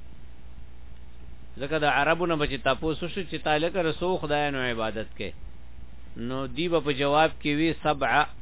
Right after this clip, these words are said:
د وو. وی، "دا په کوم ځای کې دی؟" وی، "ستة فی الارض و واحد فی السماء." دا شپږ په ځمکه دي او دا یو په اسمان دی. نو چې کله تکلیف او مصیبت راشي،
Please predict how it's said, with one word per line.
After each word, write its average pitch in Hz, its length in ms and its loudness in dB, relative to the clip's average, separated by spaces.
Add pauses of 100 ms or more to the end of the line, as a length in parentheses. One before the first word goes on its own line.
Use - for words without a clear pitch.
د 131 80 -2
وو. 127 380 0 (1800)
وی، 135 160 -2
"دا 170 140 6
په 160 140 2
کوم 196 200 2
ځای 185 200 6
کې 143 140 -2
دی؟" 143 100 2
وی، 139 140 2
"ستة 156 600 -2
فی 135 100 -2
الارض 156 460 2
و 175 280 4 (120)
واحد 139 440 2
فی 127 100 -6
السماء." 110 720 -4 (1200)
دا 131 140 4
شپږ 175 400 2
په 160 120 4
ځمکه 160 400 2
دي 196 220 4
او 156 160 6
دا 135 180 6
یو 147 300 4
په 131 120 0
اسمان 117 580 0
دی. 73 140 -8 (1500)
نو 135 120 -4
چې 131 100 -4
کله 190 260 4
تکلیف 175 500 2
او 190 120 6
مصیبت 160 520 2
راشي، 139 440 4